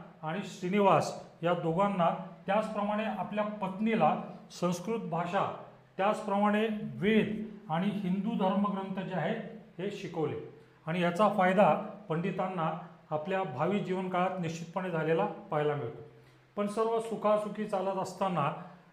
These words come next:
अठराशे चौऱ्याहत्तर साली, म्हणजे वयाच्या सोळाव्या वर्षी,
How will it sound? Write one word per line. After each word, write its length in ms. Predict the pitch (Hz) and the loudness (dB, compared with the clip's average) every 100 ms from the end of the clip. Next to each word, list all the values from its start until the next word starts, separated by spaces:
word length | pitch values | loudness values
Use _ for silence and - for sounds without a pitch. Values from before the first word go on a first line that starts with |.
| _ - - | _ -20 -10
अठराशे 560 | 160 170 202 214 214 226 | -6 0 4 4 2 -2
चौऱ्याहत्तर 680 | - 196 196 202 - 220 185 | -2 -2 0 0 -2 -2 -2
साली, 300 | - 170 143 - - - - | 0 0 0 -6 -12 -18 -10
म्हणजे 160 | 160 190 | -4 -2
वयाच्या 680 | 170 175 190 202 190 226 | 0 2 4 2 2 0
सोळाव्या 480 | 226 220 185 185 180 | 0 0 2 2 2
वर्षी, 420 | - - 214 220 | -2 -4 -4 -4